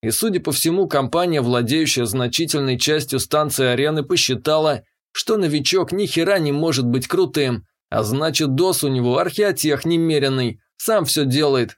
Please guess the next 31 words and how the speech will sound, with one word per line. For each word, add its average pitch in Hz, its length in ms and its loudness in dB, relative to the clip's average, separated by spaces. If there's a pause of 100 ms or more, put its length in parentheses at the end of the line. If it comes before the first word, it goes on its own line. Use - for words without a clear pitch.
ну 214 160 0
и 175 40 2
надо 160 320 2
такой 131 380 0
прибрать 156 400 0
к - 80 -4
рукам. 139 540 0 (280)
«Пидорасы 180 580 0
жадные», 127 440 0
припечатал 147 680 0
я, 127 360 0 (100)
даже 120 380 -2
не 139 100 -2
попробовали 139 640 0
купить, 156 520 -2 (200)
ну 110 180 -2
я 147 220 2
бы 151 100 -2
не 151 140 0
продал, 143 560 0 (280)
но 113 200 0
воровство 139 560 0
сходу 139 640 0
их 107 240 -4
очень 135 320 0
отчетливо 135 560 0
характеризует. 151 840 0 (340)
Но 110 200 -2
это 170 220 -2
ладно, 170 400 2
понятно, 139 720 -2